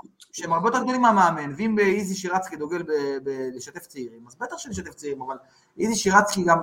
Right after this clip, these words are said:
לא רק שהוא דוגל בדבר הזה, הוא גם יגרום לך לעשות את זה, בעצם העובדה שבניית הסגל היא תהיה כזו שהיא מפנה מקום לצעירים. אז, אז anyway אתה תהיה בתוך זה. זאת אומרת, שאני ואתה ואיזי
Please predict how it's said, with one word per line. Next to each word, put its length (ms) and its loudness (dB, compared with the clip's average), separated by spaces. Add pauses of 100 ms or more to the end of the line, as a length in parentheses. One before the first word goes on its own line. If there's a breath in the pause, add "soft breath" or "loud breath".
(160)
לא 140 6
רק 160 12
שהוא 440 4
דוגל 260 0
בדבר 340 0
הזה, 120 -4
הוא 100 0
גם 140 -2
יגרום 340 4
לך 220 4
לעשות 340 0
את 100 -14
זה, 140 -14 (760)
בעצם 340 4
העובדה 320 4
שבניית 520 -2
הסגל 540 4
היא 160 -14
תהיה 200 4
כזו 440 -2
שהיא 320 -2
מפנה 340 0
מקום 360 2
לצעירים. 500 -6 (460)
אז, 260 -10
אז 260 -12
anyway 420 8
אתה 240 4
תהיה 220 0 (200)
בתוך 280 -6
זה. 160 -2 (280 soft breath)
זאת 100 -20
אומרת, 200 2 (260 loud breath)
שאני 480 8
ואתה 680 12
ואיזי 600 4